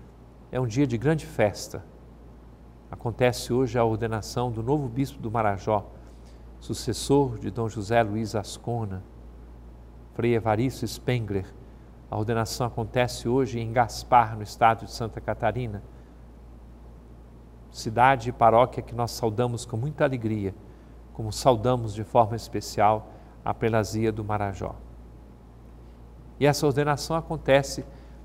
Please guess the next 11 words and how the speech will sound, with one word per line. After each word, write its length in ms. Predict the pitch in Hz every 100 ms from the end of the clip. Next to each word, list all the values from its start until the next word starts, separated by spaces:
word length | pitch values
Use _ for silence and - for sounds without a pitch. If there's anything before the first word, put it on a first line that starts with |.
| -
no 80 | 127
dia 380 | 110 151 190 175
da 140 | 147
transfiguração 1300 | 135 - 170 208 202 - - 151 147 135 - - 110 107
do 140 | 101
Senhor. 420 | - 101 92 90 - - - - - - - - - - - - - - 110
Jesus 420 | 120 110 143 123
está 300 | 120 139 123
com 140 | 127
seus 300 | 113 123 104
amigos 880 | 107 101 147 180 185 - - - -